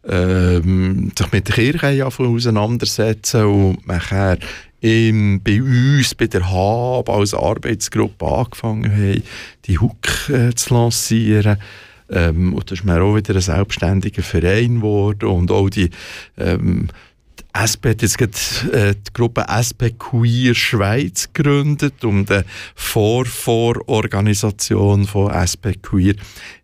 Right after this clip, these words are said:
ist auch im, im Anderland entstanden, neunzehnhundertsiebenundneunzig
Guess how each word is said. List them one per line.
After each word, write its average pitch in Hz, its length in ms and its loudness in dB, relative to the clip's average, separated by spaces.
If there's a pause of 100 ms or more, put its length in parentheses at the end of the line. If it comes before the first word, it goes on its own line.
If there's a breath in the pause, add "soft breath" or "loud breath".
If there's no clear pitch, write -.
ist 95 200 0
auch 98 300 4
im, 92 300 2
im 90 240 2
Anderland 104 720 0
entstanden, 101 960 0
neunzehnhundertsiebenundneunzig 92 2500 2